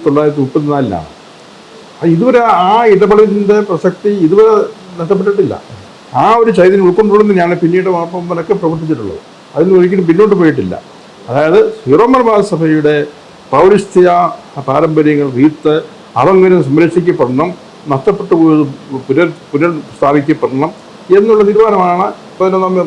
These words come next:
പീസ് മാർപ്പാപ്പ ചെയ്തത്. അതിന് അണ്ണും പിട്ട മ-, മറ്റു മാർപ്പാപ്പന്മാർ വ്യതിചലിച്ചിട്ടില്ല. അപ്പോൾ അങ്ങനെയുള്ള അത്, അത് വ്യക്തമായ പ്രബോധനങ്ങൾ അതേക്കുറിച്ചുണ്ട്. വെറും ഒരു, ഒരു സംസാരത്തിലൂടെ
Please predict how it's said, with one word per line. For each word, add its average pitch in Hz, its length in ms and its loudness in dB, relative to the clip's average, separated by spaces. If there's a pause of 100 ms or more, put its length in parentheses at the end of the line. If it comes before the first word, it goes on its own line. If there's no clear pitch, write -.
(140)
പീസ് 165 180 -6
മാർപ്പാപ്പ 147 360 -2
ചെയ്തത്. 101 220 -4 (540)
അതിന് 202 340 0
അണ്ണും 226 300 2
പിട്ട 202 160 4 (240)
മ-, 160 240 -4
മറ്റു 165 220 -6
മാർപ്പാപ്പന്മാർ 165 320 -2 (100)
വ്യതിചലിച്ചിട്ടില്ല. 131 520 -4 (680)
അപ്പോൾ 175 140 2 (140)
അങ്ങനെയുള്ള 240 440 0 (280)
അത്, 175 100 2 (140)
അത് 190 180 2
വ്യക്തമായ 214 460 0
പ്രബോധനങ്ങൾ 202 540 2
അതേക്കുറിച്ചുണ്ട്. 143 500 -4 (480)
വെറും 185 220 4 (120)
ഒരു, 190 140 4 (240)
ഒരു 156 180 0
സംസാരത്തിലൂടെ 185 800 0